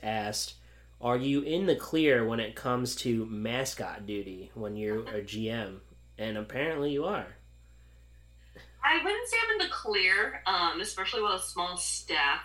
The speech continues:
Speaker 2: right now. I don't know if I would always make my, my, um, my food and bev guy do it all the time, so I would probably get in it. But I do have someone on hand that's always willing to get in it.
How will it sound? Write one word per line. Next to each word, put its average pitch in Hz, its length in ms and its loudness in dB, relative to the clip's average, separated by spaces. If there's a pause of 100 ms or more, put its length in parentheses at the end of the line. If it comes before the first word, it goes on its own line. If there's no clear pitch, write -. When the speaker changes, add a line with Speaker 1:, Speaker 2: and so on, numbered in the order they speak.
Speaker 2:
right 214 200 4
now. 220 460 0 (680)
I 180 60 -2
don't 180 80 -2 (180)
know 175 140 0
if 180 60 -4
I 180 160 6
would 170 80 -4
always 165 320 -2
make 165 260 0
my, 151 400 2 (340)
my, 160 340 0 (400)
um, 180 400 -4 (720)
my 156 180 4 (140)
food 185 120 -2
and 180 160 -4
bev 156 380 2
guy 143 320 0
do 147 140 -2
it 147 80 -4
all - 160 -4
the 160 100 -4
time, - 400 -4
so - 140 -6
I - 280 0
would 165 180 -4
probably - 400 -4
get - 180 -2
in - 120 -4
it. - 220 -4
But 170 180 6
I 190 80 2
do 202 160 0
have 180 260 2
someone 165 320 -2
on 160 180 -2
hand 160 360 -2
that's - 160 -4
always - 360 -4
willing 180 260 -4
to - 200 -8
get 170 220 0
in 160 140 2 (180)
it. - 200 -6